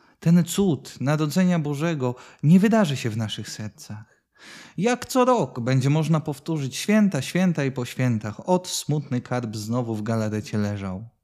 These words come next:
Pan Bóg chce nas nawiedzić w tej codzienności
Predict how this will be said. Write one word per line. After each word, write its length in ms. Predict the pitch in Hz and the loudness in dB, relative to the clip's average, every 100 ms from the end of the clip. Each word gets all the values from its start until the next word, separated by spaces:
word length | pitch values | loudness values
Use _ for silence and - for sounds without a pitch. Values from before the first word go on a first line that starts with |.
| _ _ - - - _ | _ _ -20 -20 -20 _
Pan 260 | - 175 190 | 0 4 4
Bóg 180 | 180 170 | 2 -4
chce 300 | - - 165 | -12 -4 0
nas 340 | 160 151 - | 0 -2 -6
nawiedzić 880 | 107 123 139 170 123 104 92 - - _ | -2 2 4 4 2 -2 -8 -16 -20 _
w 100 | - | -6
tej 240 | 160 175 | -2 -2
codzienności 960 | 175 147 147 131 147 143 135 - 107 107 | 0 0 2 4 2 -2 -6 -8 -8 -8